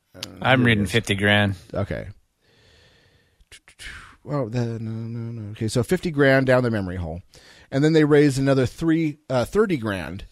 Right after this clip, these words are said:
Speaker 1: after they said, "Hey, we lost the money. We don't know what happened. We need, we need to raise money to go on this tour. Please, ha-, hashtag please donate." And then they went on their tour.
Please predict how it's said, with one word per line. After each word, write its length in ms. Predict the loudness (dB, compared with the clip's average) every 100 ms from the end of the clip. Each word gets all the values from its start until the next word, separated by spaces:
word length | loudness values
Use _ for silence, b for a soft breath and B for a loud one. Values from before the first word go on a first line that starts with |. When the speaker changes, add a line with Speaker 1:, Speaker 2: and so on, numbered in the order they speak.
| _ _ _ 0
Speaker 1:
after 260 | 2 2
they 140 | 2 2
said, 180 | 2
"Hey, 200 | 4 4 4
we 80 |
lost 260 | 4 4 2
the 60 | 0
money. 240 | 0 0
We 100 | 0
don't 140 | -2
know 80 | -2
what 80 | 0
happened. 360 | 2 0 -2 -4
We 60 |
need, 220 | -2 -4 -4
we 80 |
need 140 | -4 -2
to 60 |
raise 200 | -2 -2
money 200 | -2 -4
to 100 | -2
go 140 | 0 0
on 100 | 0
this 160 | -4
tour. 520 | -2 0 4 4 2 -2 B _
Please, 200 | 2 2
ha-, 200 | 4 2
hashtag 640 | 0 0 0 2 0 0
please 220 | -2 -4 -2
donate." 460 | -2 0 0 -2 B B B B _ 2
And 720 | 4 6 6 4 2 -2 -2
then 140 | -2
they 100 | 0
went 160 | 0 -2
on 80 | -2
their 100 | -4
tour. 380 | -6 -10 -12